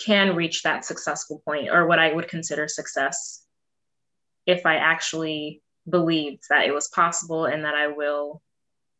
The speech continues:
be fruitful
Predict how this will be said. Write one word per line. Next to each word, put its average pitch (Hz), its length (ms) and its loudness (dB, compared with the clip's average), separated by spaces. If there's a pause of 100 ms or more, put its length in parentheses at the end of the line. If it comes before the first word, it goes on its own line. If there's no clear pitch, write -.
(1700)
be 160 600 0 (1600)
fruitful 170 680 2